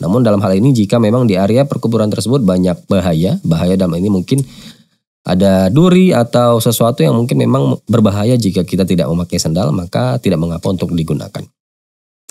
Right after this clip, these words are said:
Kemudian juga yang mungkin tidak ini ya, tidak banyak diketahui banyak orang bahwasanya kita itu tidak boleh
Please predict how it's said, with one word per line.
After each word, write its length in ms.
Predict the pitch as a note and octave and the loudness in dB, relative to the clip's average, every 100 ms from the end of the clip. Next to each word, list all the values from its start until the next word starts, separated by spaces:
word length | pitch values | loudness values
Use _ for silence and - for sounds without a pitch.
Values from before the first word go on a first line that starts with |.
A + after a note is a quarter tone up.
| - | -2
Kemudian 240 | G2+ G#2+ | 2 4
juga 320 | A2+ A2 C#3+ D3 _ _ _ _ _ - | 2 2 0 -2 _ _ _ _ _ -2
yang 80 | F#2 | 2
mungkin 320 | G2 G#2 C#3+ | 2 2 2
tidak 720 | C3+ F#2+ F#2 F#2+ F#2 F#2+ F2+ | 2 2 4 4 2 2 2
ini 240 | A2+ A#2+ B2 | 2 2 0
ya, 80 | - _ _ _ _ _ _ _ | -4 _ _ _ _ _ _ _
tidak 240 | - F2+ E2+ | -2 0 2
banyak 240 | F#2+ A2 | 2 0
diketahui 320 | G#2+ F#2+ G2 | 0 0 2
banyak 240 | G2 G2+ F#2+ | 2 0 0
orang 240 | G2 A#2+ | 0 2
bahwasanya 600 | F#2+ F#2 F#2 F#2 A#2+ B2 A#2+ | 2 0 0 0 2 0 0
kita 240 | B2 A#2+ | -2 0
itu 120 | C3 D3 | 0 0
tidak 240 | C3 E2 | 0 0
boleh 440 | F2 E2+ A2+ B2+ | 0 0 0 -4